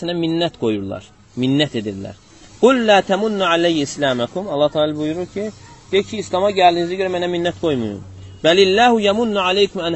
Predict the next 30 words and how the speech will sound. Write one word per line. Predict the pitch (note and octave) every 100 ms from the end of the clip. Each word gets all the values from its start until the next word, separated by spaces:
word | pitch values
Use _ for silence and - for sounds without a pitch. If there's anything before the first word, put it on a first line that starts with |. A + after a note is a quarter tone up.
| D#3
hədəkum | D#3+ F3 D#3+
lil | D#3 D3+ C#3+
iman | D3 D#3+
in | C3+
kuntum | C3 D3+ C3+
sadiqin." | C3+ B2+ A#2+ D#3+
Əksinə, | F3+ F3+ - A3
Allah | F3 F3+ A3+ A#3 -
Taala | E3+ D3+ C#3
sizi | - D3+ C#3+ - - -
hidayət | D3 D#3+ D3+
etdiyinə | C3+ C#3+ C#3+
sizə | - B2+
minnət | A#2+ G#2+ G#2
edər, | G2+ F#2+ - - -
əgər | C3 C3+ - -
siz | - C#3
sadiqsinizsə. | - B2 A2+ G#2+ - G2 F#2+ - - - - - - - - -
"Fəllahu | E3 A#3 -
subhanahu | A3+ A#3 B3+ A#3+
huvəllazi | B3+ A#3+ A3+ G3+
ca'alel | G#3+ G#3 F#3+
muslimə | F3+ - E3 C#3
muslimə." | - A2 G#2+
Yəni, | D3
müsəlmanı | D3+ F3 F3 F3+ G#3
müsəlman | F3 F3+ E3+ F#3 F#3
edən | E3+ F#3+
Allah | C3 B2 A2+
Taaladır. | A#2 G#2+ G2 D#2+